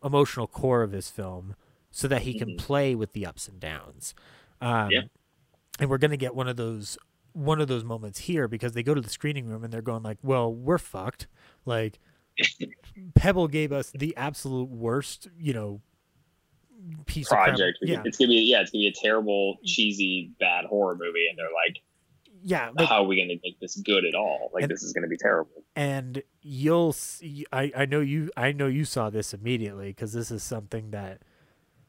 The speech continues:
Speaker 1: can pop on the light bulb of any filmmaker. <laughs> He turns off the lights <laughs> and starts explaining, like, "We don't need to see the cat people. We can just show them in the dark."
Speaker 2: Right.
Speaker 1: And
Speaker 2: Right,
Speaker 1: Minnelli,
Speaker 2: right.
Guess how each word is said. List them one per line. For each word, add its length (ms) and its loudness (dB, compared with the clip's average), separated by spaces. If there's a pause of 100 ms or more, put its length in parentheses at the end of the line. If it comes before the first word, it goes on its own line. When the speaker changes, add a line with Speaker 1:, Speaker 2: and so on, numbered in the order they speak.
(320)
Speaker 1:
can 140 0
pop 280 4
on 140 2
the 100 0
light 240 0
bulb 200 -2
of 180 -4
any 200 -6
filmmaker. 640 -10 (1120)
<laughs> 320 2 (1080)
He 120 -20
turns 340 -6
off 220 -2
the 100 -4
lights 460 -8 (500)
<laughs> 480 -20
and 100 -4
starts 320 0
explaining, 720 -6
like, 460 -4
"We 160 0
don't 240 0
need 240 -2
to 60 -4
see 180 -6
the 140 -8
cat 320 -8
people. 380 -10
We 120 -6
can 160 -8
just 180 -6
show 240 2
them 180 -2
in 120 -6
the 80 -2
dark." 340 -2
Speaker 2:
Right. 100 -8 (540)
Speaker 1:
And 160 -2
Speaker 2:
Right, 160 8
Speaker 1:
Minnelli, 280 6
Speaker 2:
right. 140 0